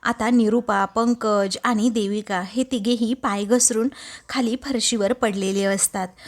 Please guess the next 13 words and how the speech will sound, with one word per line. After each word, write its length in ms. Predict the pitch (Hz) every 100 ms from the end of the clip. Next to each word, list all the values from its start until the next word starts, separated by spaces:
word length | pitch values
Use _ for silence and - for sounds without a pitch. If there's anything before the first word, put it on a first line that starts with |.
| - -
त्यामुळे 400 | 214 220 240 220
निरूपाला 540 | 247 233 214 220 240 240
आता 200 | 247 247
व्यवस्थित 520 | 240 214 208 254 -
उठता 360 | 220 - 233
येत 180 | 233 226
नसतं. 440 | 233 240 - 202 226 - - -
कसंबसं 540 | 262 - 269 285 262 240
पंकज 600 | 233 220 226 240 208 -
आणि 200 | 254 262
देविका 380 | 254 214 214 254
हे 180 | 254 262
दोघेही 500 | 247 226 233 233